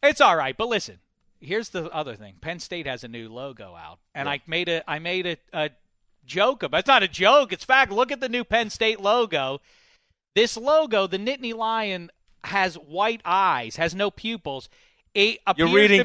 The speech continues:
Speaker 1: be
Speaker 2: too much
Speaker 1: blind.
Speaker 2: into it, Dave.
Speaker 1: The Nittany Lion is literally turning a blind eye.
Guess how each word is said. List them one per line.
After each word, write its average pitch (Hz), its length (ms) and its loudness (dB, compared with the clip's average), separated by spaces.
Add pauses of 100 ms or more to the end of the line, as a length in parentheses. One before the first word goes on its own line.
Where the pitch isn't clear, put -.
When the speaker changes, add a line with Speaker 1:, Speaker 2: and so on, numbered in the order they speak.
Speaker 1:
be 220 60 2
Speaker 2:
too 180 40 -2
much 170 200 8
Speaker 1:
blind. 233 380 8
Speaker 2:
into 147 200 -2
it, 117 180 2
Dave. 104 480 0
Speaker 1:
The 247 140 8
Nittany 339 400 4
Lion 330 420 8
is 302 140 0
literally 339 640 4
turning 330 540 4
a 302 80 8
blind 311 520 6
eye. 311 580 8